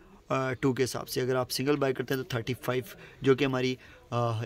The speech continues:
एक, अ, सीज़न आउट सेल प्राइस है। ठीक है, हमारा जो सीज़न आउट, सीज़न एंड सेल प्राइस हमारी स्टार्ट हो चुकी है। ठीक है, सीज़न एंड सेल हमारी आज के इस वीडियो से स्टार्ट हो चुकी है, जो कि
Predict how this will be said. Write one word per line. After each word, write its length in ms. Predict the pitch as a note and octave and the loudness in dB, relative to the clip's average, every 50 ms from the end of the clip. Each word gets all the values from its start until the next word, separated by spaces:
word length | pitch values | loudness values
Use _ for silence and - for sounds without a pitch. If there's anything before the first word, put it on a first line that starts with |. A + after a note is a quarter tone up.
| - - | -2 -2
एक, 280 | B2 A#2 - - - | -4 -4 -2 0 0
अ, 680 | B2+ B2 A#2+ A#2+ A#2 A#2 A2+ - - - - - - - | 2 2 2 2 0 0 -2 -6 -10 -20 -20 -16 -10 -6
सीज़न 600 | - - - - C#3+ C3+ C3 D3 D3 C#3+ C#3+ - - - - | -4 -4 -2 0 0 2 2 2 2 2 0 -6 -6 -2 2
आउट 220 | D3 C3 C3+ B2+ | 4 4 4 2
सेल 360 | - - - - - C3 B2 A#2+ | 0 -6 -6 -2 -2 0 0 -2
प्राइस 380 | - - A#2+ - A2+ - - | -2 -4 -4 -4 -6 -10 -12
है। 100 | - - - - - - - - | -14 -14 -16 -20 -20 -20 -14 -10
ठीक 180 | - B2+ B2 | -8 -6 -4
है, 100 | D3 D3 - - - - - - - - - - - - - _ _ - - - - - - - - - - - - | -4 -6 -8 -10 -20 -20 -20 -20 -20 -20 -20 -20 -20 -20 -20 _ _ -20 -20 -20 -20 -20 -20 -20 -20 -18 -14 -6 -4
हमारा 320 | C3 B2 B2+ B2+ C#3+ E3 F3 | 0 2 4 6 6 4 4
जो 120 | D#3+ - | 2 0
सीज़न 300 | - - C#3 B2 C#3+ C#3 | -2 -2 -4 -2 -2 -2
आउट, 180 | C#3 C3 C3 - | -2 -4 -4 -6
सीज़न 460 | - - - - C3 A#2+ C#3 D3 C#3+ - | -10 -12 -8 -8 -4 0 -2 -2 -2 -2
एंड 160 | C#3+ C#3 C#3 B2+ | -6 -6 -6 -8
सेल 280 | - - C3+ B2+ C3 | -6 -6 -4 -4 -4
प्राइस 300 | A#2+ - B2+ B2 B2 - | -2 0 0 0 0 -2
हमारी 220 | B2 B2 A#2+ C3+ C3 | -6 -8 -8 -8 -10
स्टार्ट 320 | - - - A#2+ A2+ A2+ | -10 -8 -8 -8 -6 -6
हो 60 | A#2 A2 | -6 -8
चुकी 240 | - - A#2 A2+ | -8 -10 -10 -8
है। 80 | A#2 A#2 | -8 -8
ठीक 180 | - C3+ B2 D3+ | -8 -8 -8 -8
है, 40 | |
सीज़न 280 | C#3 - C3+ A#2 C3 B2+ | -8 -6 -6 -6 -6 -6
एंड 140 | C3 C3 B2 | -6 -6 -6
सेल 200 | - - B2+ B2+ | -6 -4 -4 -4
हमारी 280 | B2+ B2+ B2 B2 C3 - - - - - - - D3 | -4 -6 -6 -8 -8 -10 -14 -20 -20 -18 -8 -2 0
आज 240 | D3 D3 D3 - | 2 2 2 2
के 120 | - - D#3 | 2 0 0
इस 300 | D3 - F3 D#3+ - C#3 | 2 4 2 2 2 2
वीडियो 220 | C#3+ C#3 C#3+ C#3+ | 4 6 6 6
से 140 | C3 - C3+ | 4 2 0
स्टार्ट 280 | A#2+ - C3 B2+ B2+ B2 | -2 0 0 2 2 2
हो 60 | C3 | 0
चुकी 160 | A#2+ - C#3+ | 0 0 0
है, 60 | D3+ B2+ | 2 2
जो 120 | C3+ C3 | 2 4
कि 220 | A2+ C3+ C#3 C#3 | 4 4 4 2